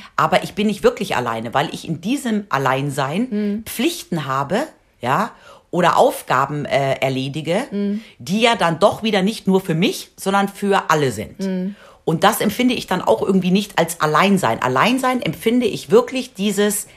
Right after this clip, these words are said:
Speaker 1: nichts, nichts tun zu
Speaker 2: Ja,
Speaker 1: müssen
Speaker 2: ja.
Speaker 1: für irgendjemanden anderen,
Speaker 2: Ja.
Speaker 1: sondern einfach mal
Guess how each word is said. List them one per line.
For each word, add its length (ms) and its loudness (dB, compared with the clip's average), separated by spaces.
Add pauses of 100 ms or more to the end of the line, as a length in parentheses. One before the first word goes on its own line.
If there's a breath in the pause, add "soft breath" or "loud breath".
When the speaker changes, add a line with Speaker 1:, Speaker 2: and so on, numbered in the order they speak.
(200 loud breath)
Speaker 1:
nichts, 840 2 (120)
nichts 760 0 (340)
tun 300 -2 (260)
zu 60 0
Speaker 2:
Ja, 160 6
Speaker 1:
müssen 320 2 (100)
Speaker 2:
ja. 280 0 (140)
Speaker 1:
für 480 2 (160)
irgendjemanden 680 2
anderen, 580 -2
Speaker 2:
Ja. 260 -2 (100)
Speaker 1:
sondern 440 2 (680 loud breath)
einfach 340 2
mal 400 0